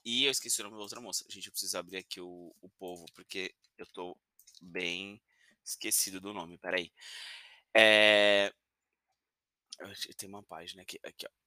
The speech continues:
Vamos lá, vamos lá. Começa a se procurar por duplas do B B B vinte e três.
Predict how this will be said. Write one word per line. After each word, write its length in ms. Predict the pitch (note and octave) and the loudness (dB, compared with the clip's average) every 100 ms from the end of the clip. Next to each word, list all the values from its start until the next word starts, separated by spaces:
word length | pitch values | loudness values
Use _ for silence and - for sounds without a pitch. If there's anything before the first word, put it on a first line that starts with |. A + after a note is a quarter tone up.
| _ | _
Vamos 420 | G1+ G1+ G1+ G1+ G1+ | -18 -18 -18 -12 -6
lá, 180 | G1+ - _ _ | -6 -8 _ _
vamos 520 | - F#2 F#2 F2+ F2 | -16 -14 -14 -14 -8
lá. 200 | D#2 C2 - - - _ _ _ _ _ - _ | -6 -6 -8 -12 -18 _ _ _ _ _ -20 _
Começa 300 | _ G2 - | _ -8 -4
a 20 | G2 | -4
se 100 | - | -4
procurar 400 | F#2 - G2 F#2+ | -6 -14 -12 -12
por 220 | - F2+ | -12 -14
duplas 600 | F2 G2 _ G#2+ G#2 G#2 | -14 -18 _ -8 -8 -8
do 160 | - E2 | -12 -12
B 180 | E2 | -10
B 140 | D2 D#2+ | -10 -12
B 320 | A1 G1+ G#1 | -12 -10 -10
vinte 300 | G#1+ D#2+ - | -10 -8 -6
e 20 | |
três. 800 | - - - - - - - - | -6 -10 -14 -6 -4 -2 -4 -6